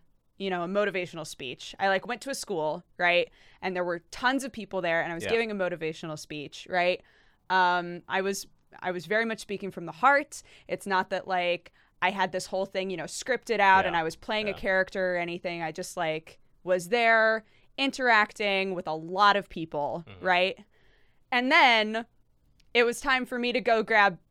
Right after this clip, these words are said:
Speaker 1: dinner with my friends, but I decided, "You know what? How about I just have dinner with my friends on stage and you can all continue to sit here and watch me have dinner with my friends on stage," right?
Speaker 2: Yeah.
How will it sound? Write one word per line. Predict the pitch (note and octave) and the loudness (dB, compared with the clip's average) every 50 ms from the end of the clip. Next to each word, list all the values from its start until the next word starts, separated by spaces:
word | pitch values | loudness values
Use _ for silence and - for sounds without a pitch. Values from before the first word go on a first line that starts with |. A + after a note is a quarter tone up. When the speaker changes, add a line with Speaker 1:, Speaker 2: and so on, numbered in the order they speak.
| _ _ F3 | _ _ -2
Speaker 1:
dinner | D#3+ A#3+ A#3+ A3 G#3 | -2 0 2 2 0
with | F#3+ F#3+ G3 G#3 | 0 0 -2 -4
my | E3+ D#3+ | -8 -8
friends, | E3 - A#3 A3 G3 F3+ E3 E3 E3 D#3+ D#3+ - - - - _ _ _ _ _ _ _ - | -6 -2 2 2 2 2 2 -2 -4 -6 -8 -8 -10 -12 -16 _ _ _ _ _ _ _ -4
but | E3 G#3+ G3+ G3 F#3 - - | 2 4 6 6 6 4 6
I | G#3+ A3 A#3 | 4 4 4
decided, | G#3+ G#3+ G#3 - - G3+ F#3+ F#3+ F#3 F#3 F#3 F3+ F3 F3 E3+ F3+ - _ _ _ | 4 2 -4 0 2 4 4 4 4 4 2 2 0 0 -2 -4 -12 _ _ _
"You | G#3+ B3 C4 | -4 2 4
know | C4+ C4+ | 4 6
what? | C4 C4 C4 C4+ C4 - - | 8 8 10 8 8 6 0
How | A3 G#3 C#4 C#4 | 0 4 4 6
about | C#4+ D4+ D4 C#4+ C#4 - - - | 8 8 8 8 8 4 2 2
I | G#3+ A#3 A3 | 2 2 2
just | A#3+ B3 - - | 0 -4 -4 -2
have | C4 A#3+ A#3 - | -2 -2 0 0
dinner | A#3 A3+ A3 A3 | 0 0 0 -2
with | G#3 G3+ | -4 -2
my | A3 F#3+ F3+ | -4 -4 -4
friends | - - G3 F#3+ F#3 F3+ - - | -2 -2 -2 -2 -2 -6 -6 -4
on | F3+ F3+ F3 | -4 -4 -4
stage | - - - F#3 F3 E3+ D3 D#3+ - F#3 | -8 -4 -2 0 0 0 -2 -4 -6 -6
and | F#3 F#3 | -4 -2
you | F#3+ G3 | -4 -2
can | - B3 G#3 | -2 -2 0
all | F#3 A#3+ | 0 -2
continue | - A#3+ F#3+ F3+ - G#3+ F#3+ F#3 F#3 D#3+ | -2 -6 -10 -8 -8 -6 -4 -4 -2 -2
to | E3+ | -4
sit | - - - F3+ - F3+ | -6 -4 -4 -4 -4 -4
here | F3 F3 E3 D#3+ | -6 -6 -4 -4
and | E3 E3+ | -4 -2
watch | D#3+ D#3 E3 - | -2 -2 -2 -4
me | F3+ E3+ | -8 -6
have | E3+ E3 D#3+ D3+ | -4 -4 -4 -4
dinner | C#3+ F3 E3 E3 D3+ D3 | -4 -8 -8 -6 -8 -10
with | D3+ D3 - | -10 -10 -10
my | D3+ D#3+ | -10 -10
friends | - E3+ E3 D#3+ D#3 | -8 -8 -10 -8 -10
on | D#3+ B2 B2 | -10 -10 -10
stage," | D#3+ - G3+ E3+ G#2 A#2 E3 D#3+ G#3 | -6 -2 -2 -2 -2 -4 -8 -2 2
right? | G#3 G#3 A3+ D3 | 2 2 2 2
Speaker 2:
Yeah. | A2+ F#2 | -2 -4